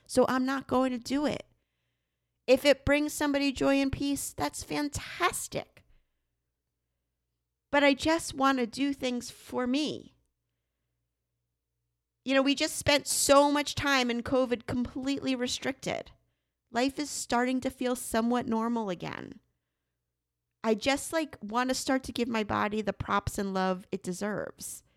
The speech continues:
I want, at this point in my life, to be fun, full, beautiful, and gentle. Right? Fun. I want to go out and I want to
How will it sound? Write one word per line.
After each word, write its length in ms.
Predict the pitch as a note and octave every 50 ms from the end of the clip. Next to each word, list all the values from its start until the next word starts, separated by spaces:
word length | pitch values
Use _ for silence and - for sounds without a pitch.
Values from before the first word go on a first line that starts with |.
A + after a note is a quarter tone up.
| _ _ _ _ _ _ _ _ _ _ _ _ _ _ -
I 300 | F#3+ G#3 G#3+ A3+ A#3 A#3
want, 400 | G#3+ G#3+ A#3 A#3+ B3 C4 - -
at 160 | A#3 - -
this 180 | A3+ A#3 - -
point 240 | - - A#3 G#3+
in 60 | - -
my 100 | F#3+ G3
life, 480 | G3 G3+ G3 G3+ G#3+ - - - - - _ _ _ _ _ _ _ _ _ - _ _ _
to 140 | - G#3+ G3
be 400 | F#3 G#3 G3+ G3+ G3+ G3 - - _ _
fun, 600 | - - - - G3+ G3 G3+ G#3+ A3+ A#3 A#3+ C4 - - _ _ _ _ _ _ _ _ _ _ _ _ _ _ _ _ _ _ _ -
full, 680 | - - - - A#3 G#3+ G#3+ G#3+ A3 A3+ A#3 C#4 C4+ - _ _ _ _ _ _ _ _ _ _ _ _ _ _ _ E3
beautiful, 800 | D#3 F#3 A3+ A3+ C4+ C4+ - - B3 A#3 A#3 A#3 A#3 B3 C4+ C4 - _
and 160 | - G3+ G3+ F#3
gentle. 540 | - G3 G#3+ A3 - - - - - - _ _ _ _ _ _ _ _ _ _ _ _ _ _ _ _ _ _ _ _ _ _ _ _ _ -
Right? 240 | G3+ F#3 G3+ G3 -
Fun. 400 | - - C4+ C4 B3 A3 G3 -
I 100 | - G#3+
want 180 | A3+ B3 C4 C4+
to 60 | B3+
go 440 | G3+ G3 - B3 C4 C4+ C4+ C#4 - -
out 400 | - A3+ B3 B3 G#3+ F3 - - - A3
and 100 | G#3 G#3
I 120 | G3+ G#3
want 360 | G#3+ G#3+ A3 A#3 A#3 - -
to 500 | - - - B3 A#3 A3+ A3+ A3+ A3+ A3